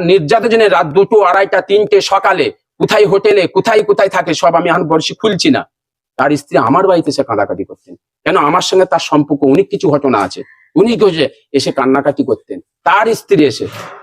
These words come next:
আর এই যে বলছে টাকার জন্যে, জীবনও কোনোদিন তিনি আমাকে এক টাকাও উপকার করেনি। উল্টে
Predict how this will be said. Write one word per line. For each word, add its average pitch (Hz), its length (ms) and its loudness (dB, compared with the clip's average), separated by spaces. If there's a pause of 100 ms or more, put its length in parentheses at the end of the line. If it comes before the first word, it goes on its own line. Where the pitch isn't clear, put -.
(180)
আর 139 140 0
এই 170 120 -2
যে 185 60 2 (380)
বলছে 170 260 0 (200)
টাকার 139 260 -2
জন্যে, 175 240 2 (400)
জীবনও 165 340 2
কোনোদিন 170 380 2
তিনি 175 220 -2
আমাকে 156 240 0
এক 135 180 -2 (100)
টাকাও 143 280 2
উপকার 117 260 -2
করেনি। 98 340 -2 (400)
উল্টে 233 420 2